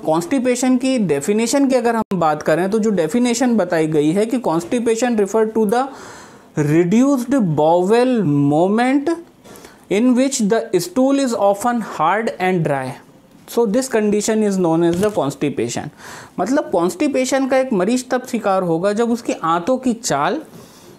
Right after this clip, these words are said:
स्लो पड़ जाएगी और इस स्लो आंतों की चाल के साथ साथ उसको जो है stool difficulty के साथ हो और hard हो, तो उस condition को हम कहते हैं constipation। वहीं constipation का opposite होता है डायरिया।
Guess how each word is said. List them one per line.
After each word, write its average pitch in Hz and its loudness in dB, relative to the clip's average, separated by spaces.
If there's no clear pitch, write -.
स्लो 247 4
पड़ 208 -2
जाएगी 160 0
और 214 0
इस 254 -2
स्लो 214 2
आंतों 196 2
की 226 0
चाल 190 0
के 196 -2
साथ 151 -4
साथ - -6
उसको 160 0
जो 214 2
है 208 0
stool 202 0
difficulty 165 0
के 202 0
साथ 196 -4
हो 226 -2
और 190 0
hard 165 0
हो, 190 2
तो 220 2
उस 226 2
condition 185 0
को 185 0
हम 170 -2
कहते 147 -2
हैं 190 0
constipation। 135 -4
वहीं 214 2
constipation 220 0
का 226 0
opposite 196 2
होता 175 0
है 208 2
डायरिया। 143 0